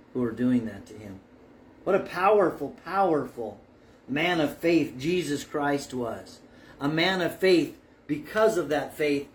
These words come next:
loved God his Father intimately and loved his bride who was to be intimately, to give his own blood for her, that she might receive, that we might receive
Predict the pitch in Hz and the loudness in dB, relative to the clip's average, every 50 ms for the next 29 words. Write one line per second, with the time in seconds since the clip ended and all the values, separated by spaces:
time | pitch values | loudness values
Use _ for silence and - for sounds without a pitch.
0 | _ _ - - 120 127 139 156 175 190 190 185 185 180 156 160 156 135 135 160 | _ _ -16 -10 -8 -2 2 2 4 4 4 4 2 2 0 -4 -10 -6 -2 0
1 | 160 165 165 170 165 160 147 143 - - - 160 151 156 160 165 160 165 165 165 | 0 2 2 2 0 -2 -4 -4 -8 -12 -10 -6 -2 0 0 0 2 2 2 2
2 | 165 165 - - - _ _ _ - - - 175 196 196 196 - 165 151 151 143 | 0 -4 -10 -20 -20 _ _ _ -18 -8 -4 -2 -2 -2 -2 -2 -4 0 0 -2
3 | 127 120 127 123 117 104 95 87 - - - - - - - 143 156 156 156 151 | -2 -2 -4 -4 -4 -4 -6 -8 -16 -20 -20 -20 -20 -10 -6 -4 -2 -2 0 0
4 | 147 151 156 165 175 175 175 175 175 175 160 160 - - - _ _ _ _ - | 2 2 4 4 6 6 4 4 4 2 0 -2 -12 -16 -20 _ _ _ _ -2
5 | 175 175 170 160 135 131 135 135 147 151 160 175 180 180 175 156 139 123 117 120 | 0 2 2 2 0 -2 -4 -2 0 2 2 2 4 4 4 2 2 0 -4 -8
6 | - - - - 175 165 151 151 165 165 160 - - - - 143 139 131 160 185 | -16 -18 -8 -2 0 0 2 4 4 4 4 2 -4 -8 -10 -10 -6 -2 -2 0
7 | 185 180 170 156 139 120 113 - _ _ _ _ _ _ - - _ _ - - | 2 2 2 0 -2 -4 -6 -12 _ _ _ _ _ _ -20 -20 _ _ -20 -20
8 | - - - - - - - - - - - - - 156 160 143 - - 131 127 | -20 -20 -20 -20 -20 -20 -20 -20 -20 -20 -20 -10 -4 -4 -4 -4 -4 -4 -4 -4
9 | 123 113 113 113 107 107 - - 123 123 123 135 139 143 139 139 123 123 139 123 | -4 -4 -6 -10 -10 -10 -8 -8 -8 -4 0 4 4 4 4 4 0 -2 -4 -4
10 | 120 127 131 127 131 131 127 120 123 123 123 123 123 120 113 104 113 113 113 - | -4 -4 -4 -4 -4 -4 -4 -4 -2 -2 0 0 0 -2 -2 -6 -10 -14 -16 -18
11 | - - 120 120 113 110 110 - 131 131 120 107 95 90 - - - - - - | -16 -12 -10 -8 -8 -10 -10 -10 -8 -8 -6 -6 -8 -10 -14 -20 -20 -20 -20 -20
12 | - - - - - 143 135 127 - - - 190 190 180 170 160 147 139 135 123 | -20 -20 -20 -12 -6 -6 -6 -6 -8 -10 -8 -6 -4 -2 -2 0 0 0 0 0
13 | 131 131 123 - - - 165 156 143 127 110 101 - - - 135 135 131 139 139 | -4 -6 -6 -8 -8 -4 -2 0 0 0 -2 -6 -8 -6 -4 -4 -4 -4 -4 -4
14 | 147 165 180 185 175 156 143 135 135 123 117 120 123 113 113 - - 160 160 139 | -2 -2 0 0 -2 -2 0 -2 -2 -4 -4 -8 -8 -10 -10 -10 -4 -2 0 0
15 | 120 104 | 0 -2